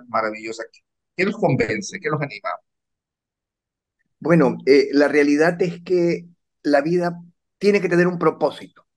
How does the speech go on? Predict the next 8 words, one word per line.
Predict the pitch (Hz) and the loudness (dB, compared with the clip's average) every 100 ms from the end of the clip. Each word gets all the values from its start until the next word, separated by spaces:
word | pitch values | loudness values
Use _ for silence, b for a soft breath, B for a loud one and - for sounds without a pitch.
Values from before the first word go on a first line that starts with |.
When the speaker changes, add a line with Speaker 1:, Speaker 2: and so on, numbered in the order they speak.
| _ b b | _ b b
Speaker 2:
Nosotros | 147 175 180 | -8 -2 2
Speaker 1:
Ajá. | 165 | 2
Speaker 2:
necesitamos | 156 143 156 156 | 0 0 0 0
tener | 143 143 160 | -2 0 2
una | 143 | 2
vida | 139 156 147 | 0 0 0
con | 143 127 | -4 -6
propósito. | 117 110 117 113 107 101 | -8 -6 -6 -6 -12 -16